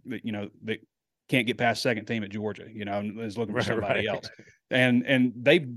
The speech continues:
Speaker 1: done a good job at getting guys like that. They brought in Latavius Brini last year. I mentioned Jaheim Singletary, who's a former five-star recruit.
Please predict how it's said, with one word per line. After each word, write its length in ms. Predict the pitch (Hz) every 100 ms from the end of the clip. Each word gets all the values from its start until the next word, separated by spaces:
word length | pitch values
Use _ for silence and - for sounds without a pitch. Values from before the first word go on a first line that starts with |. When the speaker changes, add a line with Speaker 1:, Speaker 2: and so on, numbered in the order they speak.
| 110
Speaker 1:
done 220 | 127 160
a 60 |
good 220 | 135 143 120
job 260 | 131 139
at 80 | 123
getting 240 | 120 208
guys 240 | 113 98 95
like 120 | 92
that. 140 | 104
They 80 | 95
brought 260 | 104 107 110
in 80 | 104
Latavius 460 | 98 113 104 98 -
Brini 360 | 113 120 131
last 320 | 113 113 117
year. 120 | 123 117
I 40 |
mentioned 300 | 104 101 95
Jaheim 260 | 92 107 -
Singletary, 580 | - 120 120 117 117
who's 100 | 117
a 40 | 98
former 240 | - 113
five-star 520 | 107 107 107 - 110
recruit. 420 | 107 104 110 113